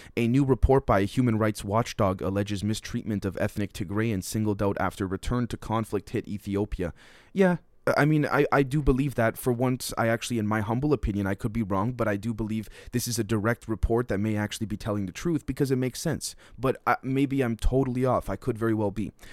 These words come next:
Uh, the next thing is that the alleged creator of the app that was selling Muslim women was arrested in India. An engineering student, uh,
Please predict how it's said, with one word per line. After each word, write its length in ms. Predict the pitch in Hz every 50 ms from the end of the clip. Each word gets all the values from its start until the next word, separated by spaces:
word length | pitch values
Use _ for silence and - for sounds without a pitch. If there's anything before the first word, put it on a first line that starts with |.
| - - - - - - - - -
Uh, 140 | 135 143
the 140 | 131 131 151
next 240 | 165 190 202 - -
thing 160 | 202 196 175
is 120 | 123 139 127
that 120 | 139 127
the 120 | - 135 135
alleged 360 | 127 123 151 170 - - -
creator 420 | - - 139 135 151 160 123 107
of 180 | - - 104 101
the 140 | 117 107 -
app 240 | 113 117 113 - -
that 120 | 117 101
was 140 | 101 104 -
selling 420 | - - 135 123 127 131 123 117 113
Muslim 380 | 117 123 120 - 120 113 104
women 320 | 110 131 139 123 98 92 92
was 160 | 98 90 110
arrested 400 | 98 104 107 107 - - 104 101
in 80 | 101
India. 440 | - - 127 135 123 110 92 82 80 - - - -
An 120 | - 127 120
engineering 520 | 107 139 139 131 135 131 135 139 131 123
student, 480 | - - - 143 143 139 120 104 - -
uh, 200 | - 107 104 101